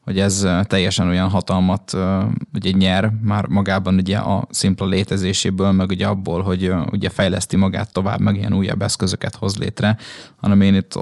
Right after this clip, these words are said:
ott látnám, hogy ezt megfelelően kordában, kordában ta-, tartja ugye maga a fejlesztői, ö, réteg, és ez egy olyan kiegészítője lesz az emberiségnek, hogy a társadalomnak, amellyel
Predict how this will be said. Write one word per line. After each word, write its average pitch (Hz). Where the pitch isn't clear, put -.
ott 104
látnám, 98
hogy 92
ezt 98
megfelelően 98
kordában, 95
kordában 98
ta-, 85
tartja 104
ugye 95
maga 87
a 90
fejlesztői, 92
ö, 95
réteg, 110
és 98
ez 104
egy 95
olyan 101
kiegészítője 95
lesz 90
az 101
emberiségnek, 120
hogy 104
a -
társadalomnak, 113
amellyel 101